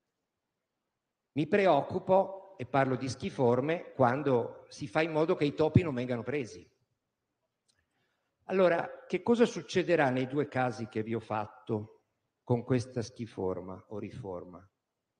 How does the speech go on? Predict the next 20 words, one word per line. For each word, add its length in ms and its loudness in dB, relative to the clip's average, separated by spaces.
Che 140 0
noi 240 2
giornalisti 1000 -2
non 280 -8
potremo 600 -2
più 180 -6
scrivere 800 -6
di 140 -2
quelle 320 4
terze 400 0
persone 680 -2
che 120 -6
sono 340 -4
coinvolte 840 0
in 220 -4
un'indagine, 720 -2
ma 160 -4
non 160 -2
essendo 540 -2
indagate, 960 -6